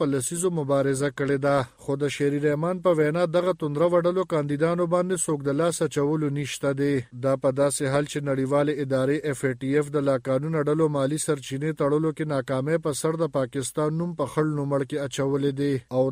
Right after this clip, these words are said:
دې سره سم د پاکستان حکومت د شیعه مسلمانانو په وجنه تورن او غیر قانونه ګرځولې شوی جماعت اهل سنت مشر مولانا لودیانی نوم د فور شیډول یا شکمنه ترهګرو نومړ نه اوښکلې دی. په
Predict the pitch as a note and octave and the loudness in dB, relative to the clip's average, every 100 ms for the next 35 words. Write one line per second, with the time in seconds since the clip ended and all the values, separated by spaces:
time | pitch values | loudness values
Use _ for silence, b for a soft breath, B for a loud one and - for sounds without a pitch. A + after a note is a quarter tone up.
0 | D3 F3 F3 F3 D#3 F3+ F#3+ F#3+ E3 D3 | 0 -2 0 0 0 0 0 0 0 0
1 | C3 C3+ - F3+ F3 E3 D#3 D3 E3+ E3+ | -2 -6 0 0 0 -2 -2 -2 -2 -2
2 | E3 - D#3+ F3+ F#3 D#3+ D3+ C#3+ D3 F3 | -6 -2 -2 0 -2 -2 0 -2 -2 -2
3 | F3+ F3 D3 C#3 E3 F3+ E3 D3+ D#3 F3+ | -2 0 2 2 0 -2 0 2 2 0
4 | D#3 C#3+ C#3 C3+ C#3+ C#3+ F3+ F#3+ D#3+ C#3+ | 0 0 0 0 2 0 0 -2 0 0
5 | C#3 C#3 C#3 C3 F3 F#3 D#3 D3 E3 F3+ | 0 0 0 -2 0 0 0 -2 -2 -2
6 | D#3 C#3+ C3+ - D3 E3 D#3+ E3+ E3 F#3+ | -2 0 -2 -4 -2 -4 -2 -4 -2 -2
7 | E3+ D3+ E3 F3+ F#3 E3 C#3 C#3 C#3+ E3 | 0 0 2 2 0 0 0 0 0 0
8 | F3+ F#3 E3 C#3 E3+ F3+ - F3 F3 F#3 | -4 -2 -2 -2 0 0 0 0 0 2
9 | F3 C#3+ C#3+ C3 E3+ F#3+ F3 D#3 C3+ C#3 | 0 0 -4 -4 -4 -2 -2 0 0 0
10 | F3 F3+ D#3+ D3 E3+ F3 E3 C3+ A#2+ D3+ | 2 2 0 0 0 -2 -2 -4 -4 -2
11 | C#3 C#3+ C#3 C#3+ C3+ - | 0 0 0 -2 -2 -4